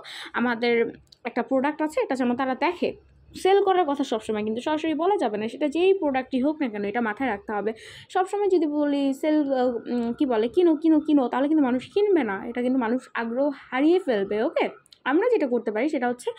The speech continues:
normally মানুষকে ব্রেন ওয়াশ করে, ব্রেন স্টর্মিংভাবে আমাদের প্রোডাক্টগুলোতে আগ্রহ জাগাতে পারি যে, "Wow, it's so wonderful"। যখন মানুষ দেখবে এটা আসলেই ওয়ান্ডারফুল, তখন তারা নিজেরাই কিনতে চাইবে। ওকে, গ্রেট।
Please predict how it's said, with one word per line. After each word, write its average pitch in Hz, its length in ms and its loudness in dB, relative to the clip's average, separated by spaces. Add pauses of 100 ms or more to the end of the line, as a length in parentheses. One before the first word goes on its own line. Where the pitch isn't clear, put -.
(340)
normally 381 540 2
মানুষকে 247 500 -4
ব্রেন 254 380 0
ওয়াশ 262 360 -2
করে, 269 260 0
ব্রেন 226 320 -2
স্টর্মিংভাবে 277 680 0 (320)
আমাদের 233 240 0
প্রোডাক্টগুলোতে 240 640 0 (840)
আগ্রহ 269 320 2
জাগাতে 240 360 0
পারি 214 180 0
যে, 330 120 2
"Wow, 254 120 0
it's 277 280 4
so 277 240 -4
wonderful"। 277 500 2
যখন 240 220 -2
মানুষ 392 220 -2
দেখবে 330 240 -4
এটা 262 180 -4
আসলেই 349 280 2
ওয়ান্ডারফুল, 254 460 0
তখন 240 200 -4
তারা 233 160 -2
নিজেরাই 370 360 0
কিনতে 233 240 -2
চাইবে। 208 340 -4
ওকে, 294 320 -2 (400)
গ্রেট। 294 260 2